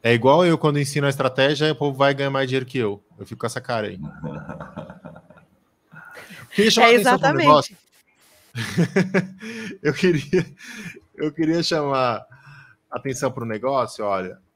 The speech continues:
Speaker 1: É, vocês podem notar que a, a gente colocou a compra aqui no cento e cinquenta, o preço tava aqui em cima ainda,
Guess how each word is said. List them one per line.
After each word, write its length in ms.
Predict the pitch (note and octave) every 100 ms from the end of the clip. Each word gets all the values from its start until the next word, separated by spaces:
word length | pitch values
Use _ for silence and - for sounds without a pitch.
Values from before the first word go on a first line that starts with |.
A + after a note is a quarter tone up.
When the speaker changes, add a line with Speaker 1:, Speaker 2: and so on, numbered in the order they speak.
| -
Speaker 1:
É, 320 | A2 A2+ G#2+
vocês 180 | - B2+
podem 260 | E3 F#3 G3
notar 580 | C#3 - C#3+ D#3 G#2
que 60 | -
a, 200 | C3 -
a 80 | C#3
gente 180 | E3 F3
colocou 340 | F#3 F3 D#3+
a 80 | C3+
compra 480 | - C3 A#2+ - G#2+
aqui 220 | G#2+ A#2
no 80 | A2
cento 240 | A2 G2+
e 20 |
cinquenta, 640 | - F#2+ B2+ D3 C3+ G#2+ G2 _ _ _ _
o 60 | _
preço 280 | D#3+ E3 -
tava 180 | F3 F3
aqui 160 | F3
em 60 | A3
cima 360 | - F3+ E3
ainda, 400 | A#2+ G2+ F2+ F2